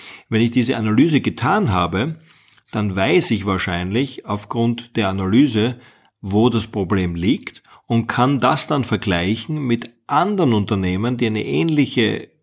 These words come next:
komplizierte Maschine haben und versuchen, deren Good Practices umzulegen auf meine Situation und das dann in eine für mich geltende Best Practice umzulegen. Insofern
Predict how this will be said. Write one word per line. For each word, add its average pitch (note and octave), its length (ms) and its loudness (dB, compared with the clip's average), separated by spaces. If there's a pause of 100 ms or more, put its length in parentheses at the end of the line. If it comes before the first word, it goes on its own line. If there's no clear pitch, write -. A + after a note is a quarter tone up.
(280)
komplizierte G#2 760 0
Maschine F#2+ 580 -2
haben F#2+ 460 -4 (440)
und A2 140 -2
versuchen, C#3+ 640 2 (300)
deren G#2 380 2 (280)
Good - 360 2
Practices G2+ 840 -2 (220)
umzulegen A2 720 0
auf G2+ 220 -8
meine G#2+ 400 0
Situation F#2+ 880 -4 (320)
und G2+ 220 -2
das G#2+ 260 0
dann A#2 380 -2 (300)
in G#2+ 300 -2
eine G2 440 -2 (180)
für - 240 -2
mich A#2 580 2
geltende A#2 480 2
Best - 380 -4
Practice G2 360 -2
umzulegen. F#2 680 -8 (340)
Insofern B2+ 540 2